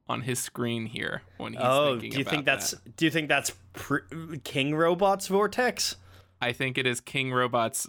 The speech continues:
Speaker 1: sort of blaster charging up, and it's him remembering, like, abuse as a child when he's thinking about how his, he's trying to convince himself his father would never harm him.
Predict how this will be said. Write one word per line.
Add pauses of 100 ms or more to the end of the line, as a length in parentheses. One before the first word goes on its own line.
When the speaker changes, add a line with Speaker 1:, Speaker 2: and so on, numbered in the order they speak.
Speaker 1:
sort
of
blaster
charging
up,
and
it's
him
remembering,
like,
abuse
as
a
child (400)
when
he's
thinking
about
how
his, (260)
he's
trying
to
convince
himself
his
father
would
never
harm
him.